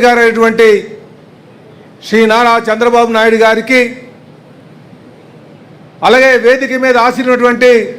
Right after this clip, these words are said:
తెలుగుదేశం పార్టీ జాతీయ ప్రధాన కార్యదర్శి, విద్యాశాఖ మంత్రులైనటువంటి లోకేష్ గారికి, వేదిక ముందు ఉన్నటువంటి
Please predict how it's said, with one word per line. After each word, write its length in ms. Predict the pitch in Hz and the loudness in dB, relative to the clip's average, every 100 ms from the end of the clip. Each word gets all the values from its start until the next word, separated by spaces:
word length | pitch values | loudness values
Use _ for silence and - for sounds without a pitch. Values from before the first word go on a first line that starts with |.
| - - - - - - - - - - - - - - | -18 -20 -20 -20 -20 -20 -20 -20 -20 -20 -20 -20 -20 -4
తెలుగుదేశం 560 | 202 262 262 254 247 254 247 | 0 2 2 2 2 -2 0
పార్టీ 240 | 247 247 202 | -2 -2 -4
జాతీయ 320 | 226 247 254 247 247 | -2 -2 0 -2 -2
ప్రధాన 300 | 233 269 262 254 | 0 0 0 -2
కార్యదర్శి, 540 | 247 240 240 220 247 226 - - - - - - - - - - - 170 | -2 0 -2 0 -2 -2 -6 -18 -20 -20 -20 -20 -20 -20 -20 -20 -8 -4
విద్యాశాఖ 540 | 190 277 269 262 254 254 247 | 0 0 0 -2 -2 -2 -2
మంత్రులైనటువంటి 680 | 240 240 233 233 233 240 226 202 - - - - - - - - 131 | 0 -2 0 -2 0 2 2 0 -6 -18 -20 -20 -20 -20 -20 -16 -2
లోకేష్ 400 | 190 269 262 247 240 | 0 0 0 -2 -2
గారికి, 360 | 233 233 233 240 233 - - - - - - - - - - - - - - - - 156 156 | -2 -2 -2 -4 -4 -14 -20 -20 -20 -20 -20 -20 -20 -20 -20 -20 -20 -20 -20 -20 -20 -12 -4
వేదిక 300 | 240 285 269 262 | -2 -2 -6 -6
ముందు 160 | 262 254 | -4 -2
ఉన్నటువంటి 520 | 262 254 254 247 | -2 -2 -2 0